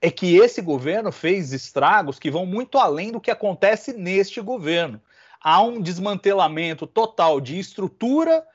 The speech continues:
pra, pra, pro combate ao desmatamento ilegal, pra fiscalização adequada, né? E isso sistematicamente a gente viu, desde a sabotagem aos dados do impe, é, conflito com o diretor, demissão de diretor,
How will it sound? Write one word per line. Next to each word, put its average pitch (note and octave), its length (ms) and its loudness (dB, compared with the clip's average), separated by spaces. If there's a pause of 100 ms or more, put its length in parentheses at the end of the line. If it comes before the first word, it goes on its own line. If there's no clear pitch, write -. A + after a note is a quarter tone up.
(320)
pra, F#3+ 320 4
pra, F#3 320 0
pro E3+ 240 -6
combate F#3+ 440 0
ao G#3 60 -4
desmatamento F3+ 600 -8
ilegal, E3 640 0 (160)
pra - 140 0
fiscalização F#3 920 -4
adequada, E3+ 760 0 (220)
né? E3+ 400 -4
E F3+ 260 -4
isso G3+ 220 -2
sistematicamente G3 920 -2
a D#3 40 -2
gente D#3 220 -6
viu, D#3 220 2
desde F3+ 200 0
a F#3 60 2
sabotagem E3 840 0
aos D3 200 -4
dados D3+ 340 0
do C3+ 160 -8
impe, D#3+ 560 -8 (260)
é, D3+ 520 0
conflito E3+ 600 -2
com E3 140 -6
o D3+ 40 -4
diretor, D#3+ 760 2
demissão D#3+ 540 -6
de D3 100 -8
diretor, D#3 880 2